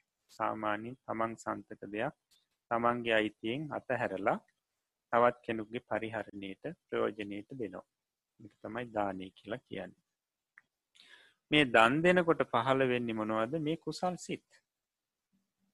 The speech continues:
අන්න දන් දීමේදී පහළ වෙන්නේ අපි මුලින් කියපු ඔය කුසල් සිත් අට. ඊළඟට සීලය. දෙවෙනි පුණ්‍ය ක්‍රියාව තමයි සීලය.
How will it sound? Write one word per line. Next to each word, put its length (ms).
අන්න 260
දන් 340
දීමේදී 540
පහළ 320
වෙන්නේ 300
අපි 140
මුලින් 360
කියපු 360
ඔය 120
කුසල් 380
සිත් 280
අට. 160
ඊළඟට 500
සීලය. 480
දෙවෙනි 320
පුණ්‍ය 360
ක්‍රියාව 400
තමයි 340
සීලය. 480